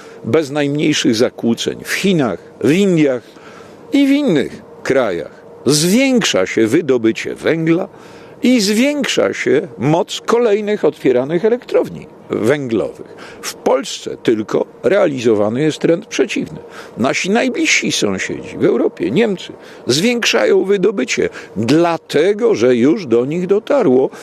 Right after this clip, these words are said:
że Zielony Ład to jest harakiri, to jest samobójstwo i to jest wielkie zagrożenie. Warszawa, Warszawa, w której rządzą ludzie o mentalności lokajskiej, kolaboranckiej,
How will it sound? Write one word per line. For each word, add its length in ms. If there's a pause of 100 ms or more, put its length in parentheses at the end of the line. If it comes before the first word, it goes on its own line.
(140)
że 240
Zielony 400
Ład 360
to 120
jest 220
harakiri, 680
to 180
jest 300 (120)
samobójstwo 840 (340)
i 120
to 180
jest 380 (100)
wielkie 680 (160)
zagrożenie. 840 (560)
Warszawa, 840 (340)
Warszawa, 800
w 60
której 560 (580)
rządzą 680 (460)
ludzie 400
o 80
mentalności 880
lokajskiej, 920
kolaboranckiej, 1000